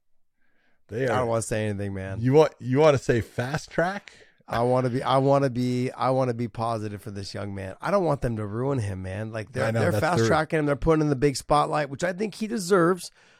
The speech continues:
Speaker 2: But I would like to have seen him main event, some pay, some prelims first,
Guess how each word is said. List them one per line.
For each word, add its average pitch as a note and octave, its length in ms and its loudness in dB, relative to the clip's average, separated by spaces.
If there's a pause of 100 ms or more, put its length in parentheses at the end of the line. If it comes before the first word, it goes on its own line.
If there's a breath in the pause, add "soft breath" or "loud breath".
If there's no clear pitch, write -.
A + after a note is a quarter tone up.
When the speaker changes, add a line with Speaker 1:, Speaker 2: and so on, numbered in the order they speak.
(100)
Speaker 2:
But - 120 -2
I - 20 0
would G3+ 120 0
like G3+ 180 0
to F#3+ 80 -2
have D#3+ 80 -6
seen F#3 160 0
him D3+ 140 4
main D#3 180 4
event, D3 340 2
some C3+ 140 -4
pay, D3 200 0 (200)
some C3+ 180 0
prelims D#3 500 2
first, F3+ 440 -2